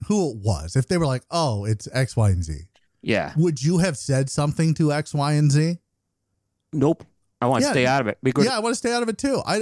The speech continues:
Speaker 2: And the
Speaker 1: I,
Speaker 2: and
Speaker 1: I'm not gatekeeping. I'm not, that's not what I'm here
Speaker 2: it,
Speaker 1: for.
Speaker 2: it's not even that, because this is why I have to be careful, and, and you have to be careful. Like,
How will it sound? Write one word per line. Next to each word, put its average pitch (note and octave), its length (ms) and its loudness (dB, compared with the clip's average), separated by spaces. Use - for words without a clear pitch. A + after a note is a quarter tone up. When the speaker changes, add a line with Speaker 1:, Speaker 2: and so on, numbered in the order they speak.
Speaker 2:
And F3+ 100 0
the G3 100 -2
Speaker 1:
I, - 120 -6
Speaker 2:
and F3+ 180 -2
Speaker 1:
I'm A3+ 120 -4
not C4+ 160 -4
gatekeeping. C#3+ 680 -2
I'm C#3 100 2
not, F#3 160 0
that's D3 320 -4
not F3+ 120 -2
what D3+ 100 2
I'm C#3 80 6
here C3 140 4
Speaker 2:
it, - 100 -6
Speaker 1:
for. E2+ 160 -6
Speaker 2:
it's G3 220 -2
not A3+ 180 0
even G3 220 2
that, F#3 300 2
because E3 880 0
this F#3 160 2
is A#3+ 40 -4
why G3 120 4
I D#3+ 40 2
have D3+ 140 -2
to C#3+ 60 -2
be C3 80 0
careful, F#3 420 0
and, C3+ 160 -2
and C3 120 0
you F#3 100 2
have F#3+ 100 -2
to C#3+ 60 -6
be B2 60 -2
careful. A#2+ 440 -2
Like, D#3+ 180 -2